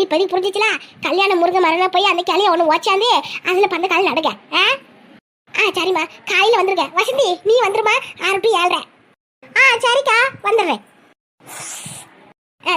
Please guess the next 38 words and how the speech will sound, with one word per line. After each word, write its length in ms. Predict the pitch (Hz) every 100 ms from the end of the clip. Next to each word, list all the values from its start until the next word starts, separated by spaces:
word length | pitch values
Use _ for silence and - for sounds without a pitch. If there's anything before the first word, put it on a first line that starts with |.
| 320
சரிம்மா. 260 | 392 403 427 - 381
வசந்தி, 280 | 440 466 320 -
நான் 100 | 415
அப்படியே 160 | 349 381
கிளம்புறேன். 340 | 339 311 262 381
ஆ, 20 | 554 - -
இந்தாங்க, 240 | 349 254 226 -
கப்பு. 180 | 311 247 - - - _ _ _ - 359
இதுக்கு 200 | 370 370
தான் 120 | - - - 392
ஊருக்குள்ள 360 | 587 622 403 440
ஒரு 100 | 403 381
ஞானி 260 | 349 403 466 359
இருக்கணும்னு 400 | 415 370 381 370
சொல்றது. 220 | 285 285 - - 339 381
யாரு 300 | 415 508 539 349
என்ன 120 | 440 427
சந்தேகம் 280 | 359 403
வந்தாலும் 300 | 339 302 453 -
என்கிட்ட 220 | 392 453 466
தான் 120 | 466
வந்து 160 | 494 427
கேட்க 140 | 339 339
வருவாங்க. 280 | 320 302 -
<laughs> 460 | - 453 440 381 339 - - -
Oh 80 | 415 403
God, 240 | 339 403 453
oh 120 | 349 339
God, 140 | 330 320
beautiful, 320 | 349 359 494 427
at 80 | 320 440
the 80 | 453
pit, 140 | 480 659 - - - 403
I 60 | 427
am 80 | 415 330
so 100 | 392 381 466 370
glad. 220 | 339 349 -
<laughs> 720 | - - 539 523 494 381